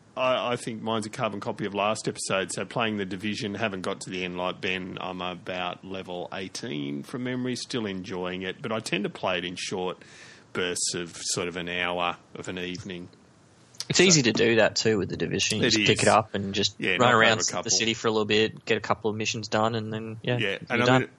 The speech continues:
Speaker 1: I, I don't get sick. It's like Destiny. I don't, I don't mind the repetitiveness of it, but I can guess, um, that the end game might be a bit shallow. That doesn't surprise me. And I,
Speaker 2: Mm.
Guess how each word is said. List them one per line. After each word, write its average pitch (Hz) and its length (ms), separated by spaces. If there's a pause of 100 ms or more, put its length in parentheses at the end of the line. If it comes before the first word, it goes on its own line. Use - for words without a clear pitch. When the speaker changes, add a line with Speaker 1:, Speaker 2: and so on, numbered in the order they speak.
(160)
Speaker 1:
I, 120 160
I 120 120
don't 117 240
get 107 240
sick. 113 140
It's 107 160
like 127 220
Destiny. 107 360
I 92 100
don't, 98 140
I 98 120
don't 95 320
mind 95 340
the 92 80
repetitiveness 95 840
of 92 180
it, 92 120
but 101 80
I 87 140
can 92 280 (380)
guess, 98 220 (680)
um, 85 340
that 92 120
the 90 160
end 87 160
game 87 220
might 87 180
be 98 80
a - 20
bit 87 200
shallow. 85 280
That 87 160
doesn't 90 300
surprise 90 480
me. 95 120
And 95 60
I, 123 180
Speaker 2:
Mm. 120 380